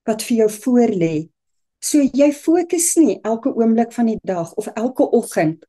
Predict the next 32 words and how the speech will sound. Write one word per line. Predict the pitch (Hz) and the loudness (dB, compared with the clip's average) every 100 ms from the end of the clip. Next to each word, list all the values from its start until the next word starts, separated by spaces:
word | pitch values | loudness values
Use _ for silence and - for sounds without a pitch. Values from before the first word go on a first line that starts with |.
| 226 | -2
of | 220 - - - _ | -2 -4 -20 -20 _
wanneer | - 214 247 294 247 | -4 2 4 4 4
jy | |
skielik | 240 - 254 240 233 | 0 -2 -2 -2 -4
'n | 196 - | -10 -6
kramp | 247 240 240 226 | -2 2 0 0
of | 208 | -6
'n | 196 _ | -10 _
pyn | 240 247 233 233 | -6 -4 0 -2
iewers | 214 208 220 220 | -2 -6 -6 -6
in | 208 | -6
jou | 190 | -4
liggaam | 170 185 - 233 190 | -4 -8 -4 -4 -2
het, | 147 - _ _ _ _ _ - | -4 -8 _ _ _ _ _ -6
is | 233 | -4
die | 240 190 - | -2 -4 -6
dood | 208 294 330 - | -4 -2 -4 -6
die, | 240 233 | -6 -6
die | 240 240 | -8 -12
verste | - 330 330 320 - 302 | -6 -4 -2 -4 -4 -6
ding | - 196 262 262 | -2 2 2 0
van | 247 226 | -6 -4
jou | 220 | -4
gedagte | 226 165 160 196 - - 247 | -8 -12 -10 -10 -10 -4 -2
af | 175 156 - - _ _ _ _ | 0 -2 -4 -20 _ _ _ _
totdat | - 349 339 320 | 0 4 2 4
hierdie | 226 240 | 2 2
diagnose | 208 208 202 202 190 190 185 - | 2 0 0 0 2 2 0 -4
gemaak | 202 175 165 165 - | -4 -2 0 -2 -6
word. | 156 160 _ _ _ _ _ _ _ _ - | -8 -8 _ _ _ _ _ _ _ _ 0
En | 226 220 220 220 165 - | 4 4 4 2 -2 -10
jy | 202 | -2